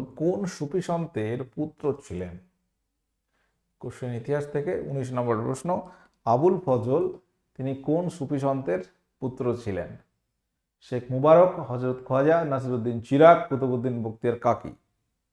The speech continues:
তো এখানে দেখো কুতুবউদ্দিন বখতিয়ার কাকি নামটা দেখেই একটা প্রশ্ন যেটা মনে আসে সেটা হচ্ছে কুতুব মিনার। কুতুব মিনার যেটি নির্মাণ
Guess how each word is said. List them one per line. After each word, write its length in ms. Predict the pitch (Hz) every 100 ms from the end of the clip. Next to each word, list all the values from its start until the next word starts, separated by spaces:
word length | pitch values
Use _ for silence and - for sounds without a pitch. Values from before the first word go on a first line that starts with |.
| _ _ _ _ _ _ _ _ _ _ _ _
তো 40 | -
এখানে 200 | 139 190 175
দেখো 200 | 165 151 -
কুতুবউদ্দিন 420 | 160 180 185 185
বখতিয়ার 300 | 170 165 170 151
কাকি 200 | 147 147
নামটা 380 | 156 143 143 143 135 131 - _ _ _ _ _ _ _ _ _ _ _ _ _ _ _ _ _ _ _ _ _ -
দেখেই 420 | 131 131 147 143 127
একটা 220 | 127 139
প্রশ্ন 320 | 135 131 143 131 120 139
যেটা 180 | 135 131
মনে 220 | 127 123
আসে 200 | 131 127 127
সেটা 220 | 131 143
হচ্ছে 160 | 143 143
কুতুব 340 | - 170 160 127
মিনার। 280 | 107 85 - - _ _ _ _ -
কুতুব 240 | 151 185 175
মিনার 200 | 190 196
যেটি 200 | 175 180 160
নির্মাণ 260 | 151 170